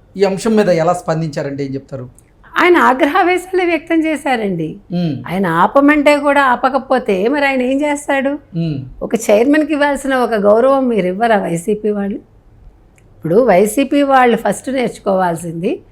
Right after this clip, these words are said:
Speaker 2: పద్ధతులు నేర్చుకోండి. ఒక
Speaker 1: మ్మ్.
Speaker 2: రాజ్యసభలో ఎలా మెలగాలి, ఒక లోక్సభలో ఎలా మెలగాలి, గొడవలు చేసేసి, అరిచేసి, అసంబద్ధంగా మాట్లాడేస్తాము, మేము ఇంతే అంటే
Speaker 1: మ్మ్.
Speaker 2: అది వైసీపీ వాళ్ళకి కాదు నష్టం,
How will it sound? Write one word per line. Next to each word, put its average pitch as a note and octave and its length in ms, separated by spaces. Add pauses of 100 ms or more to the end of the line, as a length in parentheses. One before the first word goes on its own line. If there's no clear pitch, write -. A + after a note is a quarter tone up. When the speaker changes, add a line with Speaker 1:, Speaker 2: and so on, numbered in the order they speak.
(380)
Speaker 2:
పద్ధతులు B3+ 440
నేర్చుకోండి. G#3 640 (240)
ఒక F3 160
Speaker 1:
మ్మ్. F3 240
Speaker 2:
రాజ్యసభలో G#3+ 600
ఎలా G3+ 200
మెలగాలి, F#3 600 (320)
ఒక F#3+ 120
లోక్సభలో A3 640
ఎలా G#3+ 180
మెలగాలి, F3+ 680 (400)
గొడవలు B3 420
చేసేసి, A#3+ 540
అరిచేసి, A3+ 920 (320)
అసంబద్ధంగా A3+ 720
మాట్లాడేస్తాము, G#3+ 1120 (340)
మేము G#3+ 260
ఇంతే G#3+ 340
అంటే G3+ 580 (140)
Speaker 1:
మ్మ్. E3+ 140
Speaker 2:
అది B3 160
వైసీపీ C#4+ 580
వాళ్ళకి D4 360
కాదు B3+ 280
నష్టం, G#3+ 600